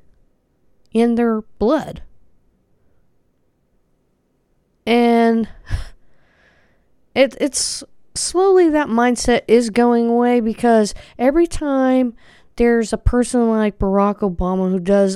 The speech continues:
an exemplary job when faced the same hard circumstances, e-, everything equal, I'm gonna do more, harder, with more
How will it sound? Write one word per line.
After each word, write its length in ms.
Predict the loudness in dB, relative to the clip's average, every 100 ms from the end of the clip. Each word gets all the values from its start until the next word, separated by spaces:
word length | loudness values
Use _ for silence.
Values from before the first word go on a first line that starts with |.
| -6
an 120 | -6
exemplary 1040 | -4 -4 -4 0 0 0 -2 -2 0 -2 -2
job 720 | 0 2 2 2 2 -2 -6 -16 -20 -20 -20 _ -20 _
when 680 | -4 0 2 2 2 2 0
faced 800 | -2 -2 0 0 -2 -8 -14 -20 -20 -18 -6
the 100 | -4
same 680 | -2 0 2 4 4 2 -2 -12
hard 440 | 0 2 2 -2
circumstances, 1300 | -6 -6 -4 -2 -4 -4 -2 -2 -4 -6 -6 -6 -8 -16 -20 -20 -20 -6
e-, 100 | -6 -6 -4
everything 560 | -2 -2 -4 -4 -4 -4
equal, 800 | -2 -4 -2 0 2 2 2 -2 -8 -20 -20 -20 _ _ -20 -4
I'm 160 | 0 2
gonna 260 | 2 2
do 540 | 0 0 0 2 2 0
more, 640 | 0 4 4 4 -2 -6 -10 -20
harder, 840 | -12 0 2 2 0 -2 -2 -4 -12 -20 _ _ _ _ _
with 240 | -4 -2 0
more 720 | 0 4 4 4 2 0